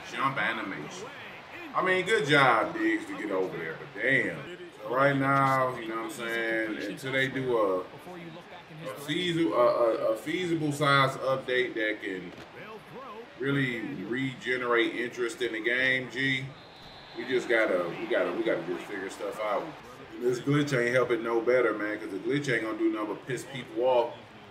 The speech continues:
when you got folks playing, uh, fo-, uh, like Doggy right here, twenty-four seven. You know what I'm saying? He's still in the game. Twenty-four seven in the second usually. Folks been quitting out.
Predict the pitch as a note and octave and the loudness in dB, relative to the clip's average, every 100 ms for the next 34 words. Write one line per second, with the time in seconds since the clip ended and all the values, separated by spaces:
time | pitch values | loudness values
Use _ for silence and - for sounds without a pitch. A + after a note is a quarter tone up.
0 | - G2+ C3+ C3+ A#2+ A#2+ C3+ B2+ - - | -16 -8 -2 2 4 4 2 2 0 -8
1 | C#3 C#3 C3 A#2 G#2+ - - - - - | 0 2 4 2 0 -6 -20 -20 -16 -6
2 | - A2 - D#3 - B2+ B2 A#2+ B2 A#2+ | 0 0 0 -2 0 4 8 8 8 4
3 | A#2+ C#3 C#3 C3 C3 B2+ B2 C3+ F#2+ D#2 | 6 6 6 2 2 4 4 4 2 -2
4 | - D3 E3+ E3+ E3+ D#3+ D3 F3 D3+ B2 | -8 -4 -2 0 4 4 4 6 6 4
5 | A2 - - - - - - - C#3+ C#3+ | -2 -8 -16 -20 -20 -20 -18 -4 2 2
6 | C3+ D3+ C#3 C#3 E3 D3 F3 D3+ C#3 C3+ | 2 4 6 6 4 2 4 6 6 8
7 | C#3+ C3 A2 - A3 A#3+ A3+ G3+ F3+ F#3+ | 8 8 4 -2 -4 -2 2 0 4 6
8 | F3+ D#3+ C#3+ C3+ E3 C#3+ C3+ C3+ C#3 C3 | 6 4 0 0 0 2 2 2 4 4
9 | G#2 F#2 F#2 F2 - - E3 G3+ G#3+ A3+ | 0 -4 -6 -8 -14 -16 -16 -8 2 2
10 | - C#3+ C#3 - D3 C#3+ B2+ A#2 G2+ - | 2 2 2 2 2 2 2 2 2 0